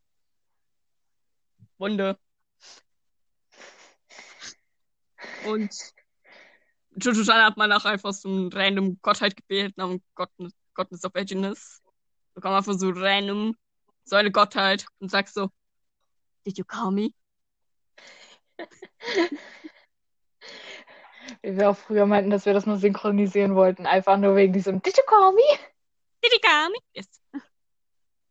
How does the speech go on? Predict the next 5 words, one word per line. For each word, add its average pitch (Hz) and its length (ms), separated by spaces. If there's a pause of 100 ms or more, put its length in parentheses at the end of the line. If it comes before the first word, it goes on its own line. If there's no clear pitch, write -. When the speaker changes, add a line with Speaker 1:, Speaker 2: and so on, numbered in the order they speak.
(1080)
Speaker 2:
Ja, 320 200
das 262 140 (420)
war 226 200
schon 208 280
lustig. 202 320